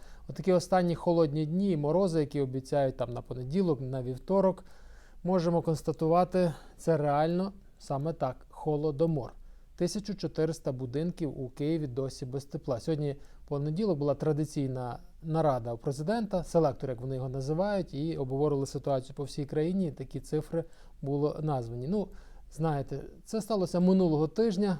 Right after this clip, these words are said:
коротко нагадаю, після масованої атаки за лютий, їх було дві по всій Україні, а перша з них була спрямована саме на Київ, на столицю, була зруйнована Дарницька тец, четверта, якщо говорити про номера.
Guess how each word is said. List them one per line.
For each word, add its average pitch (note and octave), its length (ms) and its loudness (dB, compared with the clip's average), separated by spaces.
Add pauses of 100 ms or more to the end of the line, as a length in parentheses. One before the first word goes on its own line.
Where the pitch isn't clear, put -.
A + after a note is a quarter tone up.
коротко C#3+ 380 -2
нагадаю, D3 520 4
після D3 400 -2 (340)
масованої C#3+ 800 0 (380)
атаки D3 560 0 (340)
за D#3 220 2
лютий, E3 320 2
їх C3 140 -2
було C#3+ 200 2
дві C#3 360 0 (680)
по C#3 160 -2
всій D3+ 240 -2
Україні, D#3 560 2
а B2 240 -2 (180)
перша D#3+ 340 0
з C3+ 60 -6
них C#3+ 160 -2
була C3+ 240 -2
спрямована C#3+ 460 -2
саме C#3 260 -2
на C3+ 140 -4
Київ, C#3 280 0
на C3+ 80 -4
столицю, F#3+ 440 -2
була D3+ 360 0
зруйнована D#3+ 840 0
Дарницька C3+ 600 0
тец, G3+ 240 -4 (120)
четверта, F#3 600 0 (520)
якщо D3 220 -4
говорити C#3+ 320 -2
про D#3 240 2
номера. D3 540 0